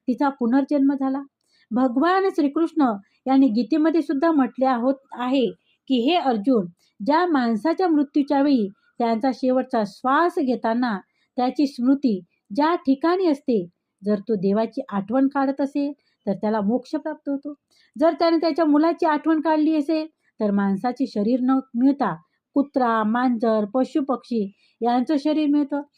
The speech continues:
त्याचप्रमाणेच राजकुमारी विरोचनाचे शरीर सुद्धा, अ, नवीन रूपामध्ये प्रकट झाले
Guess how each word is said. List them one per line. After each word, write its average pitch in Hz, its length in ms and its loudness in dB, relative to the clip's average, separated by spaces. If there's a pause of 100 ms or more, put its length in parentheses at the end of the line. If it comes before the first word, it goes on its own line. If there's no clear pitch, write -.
(260)
त्याचप्रमाणेच 311 1040 2 (180)
राजकुमारी 233 800 -2
विरोचनाचे 208 640 -4
शरीर 247 340 -2
सुद्धा, 196 520 -4 (640)
अ, 233 60 -4 (920)
नवीन 370 380 2
रूपामध्ये 247 560 0
प्रकट 202 440 -2
झाले 180 240 -4